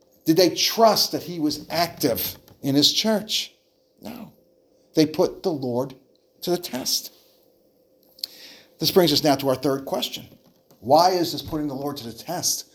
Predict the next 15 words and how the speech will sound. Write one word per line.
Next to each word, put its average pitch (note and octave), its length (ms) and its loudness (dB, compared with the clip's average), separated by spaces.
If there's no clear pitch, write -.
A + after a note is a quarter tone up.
Why D#3 240 6
is E3 160 6
this D3 160 2
sin E3+ 180 0
so C3 220 0
dangerous? - 640 -6
And C#3 80 4
I D3+ 60 8
think G#3+ 140 4
the F3 180 2
answer G3+ 260 0
is B2 100 -4
because C#3+ 420 -2
the C3+ 180 -4
essence C#3+ 640 2